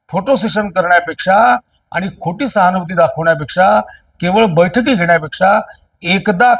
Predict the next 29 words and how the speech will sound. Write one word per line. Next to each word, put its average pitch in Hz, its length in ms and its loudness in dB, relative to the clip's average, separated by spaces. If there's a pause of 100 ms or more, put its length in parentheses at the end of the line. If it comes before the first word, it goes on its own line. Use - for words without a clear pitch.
कारवाईचा 190 520 0
बडगा 160 380 -2
उचला, 226 520 2 (300)
यांना 190 320 -2 (120)
कामाला 233 380 2
लावा 170 380 4 (260)
आणि 185 200 -4
शहराला 196 600 0
वाचवा, 175 460 2 (320)
अशी 160 180 -8
माझी 170 220 0
विनंती 180 420 -2
आहे. 240 160 4 (280)
मी 180 80 -8 (100)
पालकमंत्र्यांना 220 720 2
विनंती 220 320 -4
केली 214 220 -2
आहे, 196 140 4 (280)
मी 202 140 -2
महानगरपालिका 226 960 2
प्रशासनाला 208 560 -2
सांगतो 208 420 4
की - 480 -4
लोक 208 240 0
संतापले 247 640 0
आहेत, 196 180 4 (340)
लोक 208 340 0
भयभीत 214 480 -2
आहेत, 202 180 4